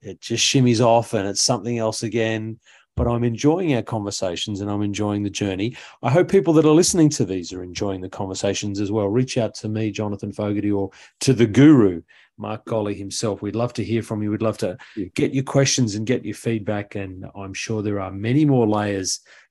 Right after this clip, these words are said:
Speaker 1: to this conversation as we go on. But for now, Mark, that is sadly all we have time for in this episode.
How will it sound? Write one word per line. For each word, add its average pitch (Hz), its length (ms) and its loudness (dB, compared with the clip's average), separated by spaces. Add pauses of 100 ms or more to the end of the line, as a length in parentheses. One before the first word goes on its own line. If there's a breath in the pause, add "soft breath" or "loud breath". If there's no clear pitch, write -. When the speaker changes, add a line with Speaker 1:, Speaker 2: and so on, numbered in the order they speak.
(120)
Speaker 1:
to 104 120 -6
this 95 200 -4
conversation 95 800 -6
as 87 140 -8
we 87 180 -8
go 90 220 -10
on. 87 260 -14 (280 soft breath)
But 127 140 2
for 135 120 -2
now, 139 160 4
Mark, 147 300 2
that 180 160 4
is 165 180 4
sadly 180 300 4
all 190 140 2
we 190 140 2
have 123 180 -2
time 104 260 -8
for 101 180 -6
in 95 80 -6
this 92 180 -8
episode. 95 640 -10